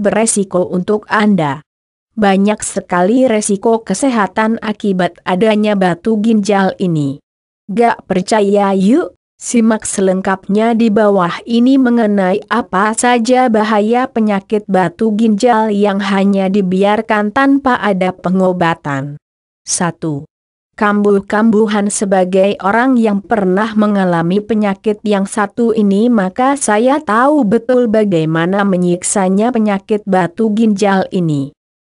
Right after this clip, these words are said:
Penyakit batu ginjal yang tidak ditangani dengan cepat maka bisa membuat penderitanya akan merasakan nyeri kambuh-kambuhan.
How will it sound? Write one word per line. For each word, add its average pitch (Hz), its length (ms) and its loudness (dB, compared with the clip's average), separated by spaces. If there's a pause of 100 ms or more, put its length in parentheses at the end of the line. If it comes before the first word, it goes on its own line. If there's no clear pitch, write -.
(160)
Penyakit 214 640 -2
batu 185 480 0
ginjal 220 480 2
yang 202 400 0
tidak 220 320 0
ditangani 190 800 0
dengan 202 400 0
cepat 208 400 -2
maka 240 400 0
bisa 226 480 0
membuat 196 560 0
penderitanya 196 960 0
akan 214 400 -2
merasakan 208 800 0
nyeri 214 320 2
kambuh-kambuhan. 196 1400 0